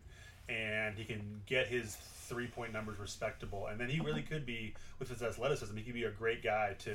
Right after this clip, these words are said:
attack closeouts and to really break down a defense. But for right now, I'm just,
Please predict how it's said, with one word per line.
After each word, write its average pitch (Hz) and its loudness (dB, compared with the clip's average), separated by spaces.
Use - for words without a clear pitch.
attack 107 -2
closeouts 104 0
and 101 -8
to - -6
really 107 -4
break 107 0
down 107 -2
a 101 -4
defense. 104 -2
But 98 -4
for 107 -6
right 110 -2
now, 104 0
I'm 98 -4
just, 101 -4